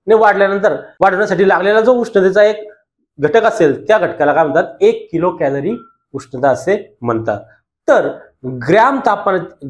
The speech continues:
ग्रॅम पाण्याचे तापमान चा-, चौदा पॉइंट पाच अंश celsius ते पंधरा पॉइंट पाच अंश celsius पर्यंत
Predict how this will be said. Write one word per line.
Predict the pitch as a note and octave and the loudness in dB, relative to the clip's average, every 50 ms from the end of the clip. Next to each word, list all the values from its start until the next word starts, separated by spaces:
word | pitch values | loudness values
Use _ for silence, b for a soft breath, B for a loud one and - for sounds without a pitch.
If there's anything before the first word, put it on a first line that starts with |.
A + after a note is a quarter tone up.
| B2+ | -2
ग्रॅम | D#3 G3+ A#3 B3 B3 | 0 2 2 2 2
पाण्याचे | - - G#3 G3 G3 G3+ | 0 0 0 0 0 0
तापमान | F#3+ F#3+ E3+ D#3+ - E3 E3 C#3 A#2+ A#2 A2 A2 - _ _ _ _ _ _ _ _ _ | 0 0 0 0 0 -2 -2 -2 -2 -4 -8 -10 -14 _ _ _ _ _ _ _ _ _
चा-, | - F#3+ F#3 G3 - D3+ D3+ C#3+ | 0 2 2 2 0 0 -2 -2
चौदा | D3 - F#3 F3+ E3+ G#3 G#3 | -2 0 0 0 2 2 2
पॉइंट | G#3 G3+ G3+ G3+ G3 G3 F#3+ - | 2 2 2 2 0 -2 -4 -4
पाच | - - F#3+ G3 G#3 G3+ - | -2 0 2 2 0 0 -2
अंश | E3+ F#3 F3+ F3+ F3 | 0 0 0 0 0
celsius | - E3 D3+ D3 D3+ - F#3+ F#3 - | 0 0 0 0 0 0 0 0 0
ते | - F#3+ | -2 -4
पंधरा | F#3 - F3+ E3+ D#3+ E3 | -2 -2 0 0 0 2
पॉइंट | E3 E3+ F3 E3+ E3+ E3+ | 2 2 2 0 0 0
पाच | E3+ F3 F#3 F3+ | -2 -2 0 0
अंश | F3+ E3+ E3+ E3+ | 0 0 0 0
celsius | E3+ E3 D3 D3 - - D#3+ D3 - | 0 -2 -4 -2 -4 -6 -6 -6 -4
पर्यंत | - D#3+ D#3 D#3 D#3+ D#3+ | -2 -2 -2 0 0 -2